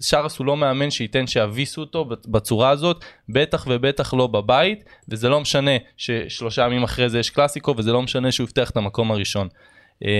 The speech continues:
ובאמת, משחק מעולה של מכבי, זה היה נראה שהיא בשליטה פשוט לאורך כל המשחק,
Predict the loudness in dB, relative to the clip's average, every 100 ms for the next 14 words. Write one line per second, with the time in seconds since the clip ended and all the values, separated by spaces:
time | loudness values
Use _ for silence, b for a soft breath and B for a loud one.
0 | 2 2 0 0 0 2 2 2 0 -6
1 | -6 -4 0 0 0 _ -8 -4 0 0
2 | 0 0 0 2 0 0 -4 b b b
3 | _ _ -4 0 2 2 0 0 -4 -4
4 | -6 -4 -2 -2 -2 -12 -4 -2 -2 -4
5 | -4 -4 -6 -6 0 0